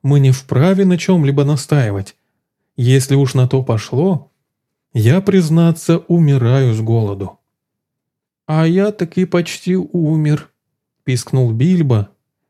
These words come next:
но его никто не услышал. «Это дело поправимое», отозвался повелитель орлов. «Чуть позже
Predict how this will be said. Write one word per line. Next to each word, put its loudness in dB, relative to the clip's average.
но 2
его 2
никто -2
не 0
услышал. -6
«Это 0
дело 2
поправимое», 0
отозвался 0
повелитель 0
орлов. -4
«Чуть -6
позже 0